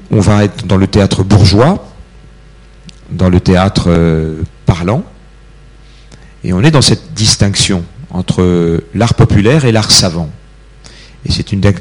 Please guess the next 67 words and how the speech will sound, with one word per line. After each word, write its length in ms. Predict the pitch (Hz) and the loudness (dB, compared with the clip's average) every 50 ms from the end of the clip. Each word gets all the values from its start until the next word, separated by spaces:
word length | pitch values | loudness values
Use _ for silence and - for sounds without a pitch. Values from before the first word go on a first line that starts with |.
| - | -10
distinction 480 | 90 87 - - 92 92 - - 135 - | -10 -10 -4 -2 -2 -2 0 0 -2 0
qui 100 | - 110 | 2 -2
est 160 | - - - - - - - - - - - - | -2 -2 -4 -12 -12 -20 -20 -20 -20 -20 -14 -4
très 240 | - - 123 117 104 | -2 0 0 2 2
opérante 400 | 104 - 131 110 117 117 104 - | 2 2 2 2 2 0 0 0
encore 240 | 87 85 - 85 76 | -2 -2 -2 -2 -2
aujourd'hui, 340 | 85 78 78 80 - 90 76 | -2 -4 -4 -6 -8 -8 -8
je 80 | 90 | -8
trouve. 260 | - - - 71 78 - - - - - - - - - - - - - - - - - - - - - - - - | -8 -8 -8 -10 -10 -10 -12 -18 -20 -20 -20 -20 -20 -20 -20 -20 -20 -20 -20 -20 -20 -20 -20 -20 -20 -20 -18 -14 -8
L'art 160 | 87 87 - | -6 -6 -2
populaire, 580 | - 98 92 - 90 90 92 98 104 110 113 - | 0 0 0 0 0 0 2 2 2 2 0 -2
qui 80 | - | -4
est 120 | 90 - 85 | -4 -4 -2
un 100 | 87 95 | -2 -2
art 140 | 101 101 - | -2 -4 -4
qui 100 | - 90 | -6 -2
vient 140 | 92 98 | -2 0
de 60 | 92 95 | 0 0
la 100 | 92 90 | 0 2
rue, 280 | 110 131 170 208 214 - - - - - | 4 4 4 4 2 -2 -10 -18 -12 -8
et 40 | - | -6
on 60 | 85 | -2
voit 120 | 78 95 | -2 0
bien 160 | 90 101 113 107 | 0 2 0 0
que 140 | - 104 | 2 0
le 200 | 92 92 95 101 | 0 2 2 2
spectacle 440 | 101 - - 104 - - - 107 - | 0 2 0 -2 -2 0 -4 -4 -2
qu'on 80 | - 92 | -6 -4
voit 140 | 90 101 92 | -2 0 0
dans 100 | 92 92 | 2 0
la 80 | 95 | 0
rue, 100 | 104 110 | 0 0
Boulevard 300 | 104 92 98 87 98 90 | 0 0 0 0 0 0
de 80 | 90 - | -2 -4
Crime, 240 | - - 110 98 95 | -2 -2 -2 0 0
et 60 | 90 | 0
celui 200 | - 98 95 95 | 0 0 0 0
qu'on 100 | - 98 | -2 0
voit 120 | 87 95 | 0 2
dans 100 | 98 104 | 2 2
le 60 | 101 | 0
théâtre 440 | 92 - 98 95 98 95 95 - - - | 2 2 2 2 2 2 0 -4 -10 -8
se 140 | - - 104 | -2 0 2
ressemblent. 460 | 95 107 107 - 190 214 180 - 87 - - - - - - - | 2 2 4 2 2 2 0 -4 -6 -10 -14 -20 -20 -20 -16 -12
Donc 120 | 92 90 - | -8 -6 -4
c'est 140 | - 90 | -4 -2
un 80 | 104 98 | -2 -2
théâtre 340 | - 104 104 101 - 113 101 | 0 0 -2 -2 0 -2 0
de 120 | 98 123 | 2 4
rue. 240 | 120 117 156 208 285 - - - - - - - - - - - - - - - - - - - | 4 4 4 2 0 -4 -16 -20 -20 -20 -20 -20 -20 -20 -20 -20 -20 -20 -20 -20 -20 -20 -14 -10
Hein, 80 | - - - | -8 -8 -6
ça 140 | - 87 | -6 -6
fait 160 | 82 - - 95 | -6 -2 -2 -2
écho 320 | 92 - - 110 98 87 | -2 0 -2 -2 -2 0
aussi 240 | 87 92 - - 110 | -2 -4 -2 -2 -2
à 60 | 87 | -2
ce 80 | - - | -4 -4
qu'on 100 | - 90 | -6 -6
connaît 220 | - 95 92 92 | -4 -4 -4 -4
aujourd'hui 380 | 92 90 85 85 87 85 110 131 | -4 -6 -6 -8 -8 -8 -8 -6
maintenant 240 | 127 101 98 120 156 | -4 -4 -4 -4 -4
avec 180 | 120 92 87 | -4 -4 -4
les 180 | - 87 80 - | -6 -6 -4 -2
arts 180 | 104 90 90 85 | -2 -2 -4 -2
de 120 | 101 107 | 0 2
la 120 | 101 95 | 2 2
rue. 180 | 98 117 143 196 | 0 -2 -6 -6